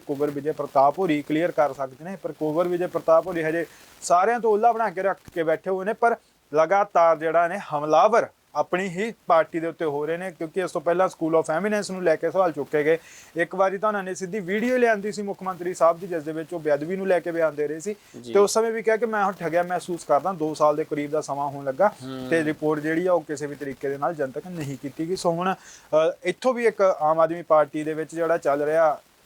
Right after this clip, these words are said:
Speaker 1: ਕਹਿ ਸਕਦੇ ਹਾਂ ਘਮਾਸਾਨ, ਉਸ ਦੀ ਵੀ ਇੱਕ ਜਿਹੜੀ ਹੈ ਸਮੈਲ ਆ ਰਹੀ ਹੈ ਕਿ ਹੁਣ ਜਿਹੜਾ ਬਹੁਤ ਜਲਦ ਬਾਗੀ ਵੀ ਹੋ ਸਕਦੇ ਨੇ ਕੁੰਵਰ ਵਿਜੇ ਪ੍ਰਤਾਪ।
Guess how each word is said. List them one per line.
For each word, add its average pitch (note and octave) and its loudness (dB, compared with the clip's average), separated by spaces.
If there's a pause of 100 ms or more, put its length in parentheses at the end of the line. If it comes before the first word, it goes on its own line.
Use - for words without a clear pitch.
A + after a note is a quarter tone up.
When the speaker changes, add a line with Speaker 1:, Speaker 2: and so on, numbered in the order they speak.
(120)
Speaker 1:
ਕਹਿ D3 0
ਸਕਦੇ D#3+ -4
ਹਾਂ F3+ 0
ਘਮਾਸਾਨ, D#3+ -2
ਉਸ D3+ -8
ਦੀ E3 -4
ਵੀ F3 -2
ਇੱਕ E3 -2 (320)
ਜਿਹੜੀ D3+ 0
ਹੈ D3+ 2 (320)
ਸਮੈਲ G3+ 0
ਆ F#3 4
ਰਹੀ G3+ -2
ਹੈ G#3 0
ਕਿ G3+ -4
ਹੁਣ F3+ -2 (180)
ਜਿਹੜਾ D3 0
ਬਹੁਤ D#3 2
ਜਲਦ D3+ 2
ਬਾਗੀ C#3+ -2
ਵੀ G3+ 0
ਹੋ D#3+ -4
ਸਕਦੇ C3+ -6
ਨੇ F3+ -14 (160)
ਕੁੰਵਰ C3 -4
ਵਿਜੇ A#2+ -10
ਪ੍ਰਤਾਪ। - -18